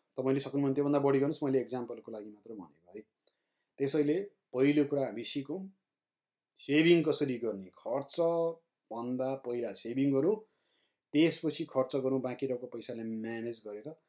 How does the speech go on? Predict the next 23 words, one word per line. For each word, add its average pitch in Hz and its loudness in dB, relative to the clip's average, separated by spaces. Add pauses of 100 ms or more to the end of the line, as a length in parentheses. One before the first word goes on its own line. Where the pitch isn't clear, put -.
(420)
तपाईँ। 123 -8 (1300)
अनि 117 -4
त्यहाँबाट 110 -8
हाम्रो 95 -14
नेपाली 101 -14
कम्युनिटीको 98 -18
सबै 101 -14 (320)
व्यक्तिहरूको 98 -20
चाहिँ 101 -20 (380)
विदेशको 98 -12
life 85 -16 (320)
एकदम 107 -18
सफल 98 -16
हुन्छ 82 -20
है। 101 -8 (440)
र 104 -10
मैले 120 -4
चाहिँ 113 -8
महिनामा 110 -8 (340)
<clears throat> - -12
एकचोटि 117 -6
साथीहरूसँग 107 -8
चाहिँ 107 -8